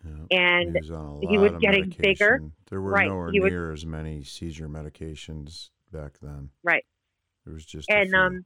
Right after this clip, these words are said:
Speaker 1: Mostly barbiturates.
Speaker 2: you know, correct. And so Billy was on a ton of medication, and he was getting bigger. And he was getting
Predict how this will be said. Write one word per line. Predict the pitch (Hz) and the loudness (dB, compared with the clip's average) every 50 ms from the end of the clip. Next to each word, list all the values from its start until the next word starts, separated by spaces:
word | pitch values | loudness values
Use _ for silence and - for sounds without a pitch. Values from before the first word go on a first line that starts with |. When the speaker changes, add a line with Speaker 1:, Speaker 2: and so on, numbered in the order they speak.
| _ _ _ - - | _ _ _ -6 -2
Speaker 1:
Mostly | - 120 110 - - 101 87 | -2 -2 -2 -2 -4 -6 -6
barbiturates. | 69 82 82 78 69 78 87 - - | -6 -8 -8 -8 -6 -6 -6 0 2
Speaker 2:
you | 254 240 | 4 4
know, | 226 220 208 - - _ _ _ _ _ _ _ _ _ _ _ _ _ _ _ _ | 4 2 2 -2 -6 _ _ _ _ _ _ _ _ _ _ _ _ _ _ _ _
correct. | - - - 233 208 180 156 - _ _ _ _ _ _ | -8 0 4 4 4 4 2 -2 _ _ _ _ _ _
And | 214 214 208 202 202 196 - _ | 4 4 4 4 2 -4 -10 _
so | _ 226 214 | _ 2 2
Billy | 202 240 240 247 254 | 4 4 4 6 6
was | 247 240 233 | 4 4 2
on | 214 196 | 0 -2
a | 185 185 - _ | -2 -4 -2 _
ton | - 277 269 | 4 4 6
of | 247 | 6
medication, | 220 196 190 - _ 185 165 170 - - 220 | 6 4 4 2 _ 0 0 0 0 0 2
and | 226 226 | 4 4
he | 220 247 233 | 4 4 4
was | 240 247 247 - | 4 2 4 4
getting | 247 233 240 240 220 - | 4 6 8 6 6 6
bigger. | 226 247 240 233 185 143 107 - _ _ _ _ _ _ _ _ - | 4 4 6 6 4 4 2 -2 _ _ _ _ _ _ _ _ 2
And | 208 220 | 2 6
he | 214 254 254 | 6 8 8
was | 254 262 254 - | 8 6 6 4
getting | 262 247 247 233 | 4 4 4 2